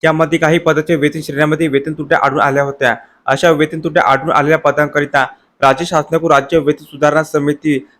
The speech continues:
गठीत करण्यात आली होती. त्यानुसार खंड दोन मध्ये शिफारसी करण्यात आलेल्या पदांना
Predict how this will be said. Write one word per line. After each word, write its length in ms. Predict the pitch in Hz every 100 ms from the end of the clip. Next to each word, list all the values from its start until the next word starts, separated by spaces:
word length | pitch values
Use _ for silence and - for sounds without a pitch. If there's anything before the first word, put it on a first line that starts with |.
| -
गठीत 200 | 143 -
करण्यात 340 | 151 160 160 143
आली 120 | 143
होती. 480 | 139 139 127 117 - _ -
त्यानुसार 380 | 175 160 151 170 170
खंड 160 | 156
दोन 300 | 156 143 165
मध्ये 180 | 156 156
शिफारसी 420 | - 160 156 156
करण्यात 280 | 160 156 -
आलेल्या 220 | 143 156
पदांना 460 | 156 143 143 147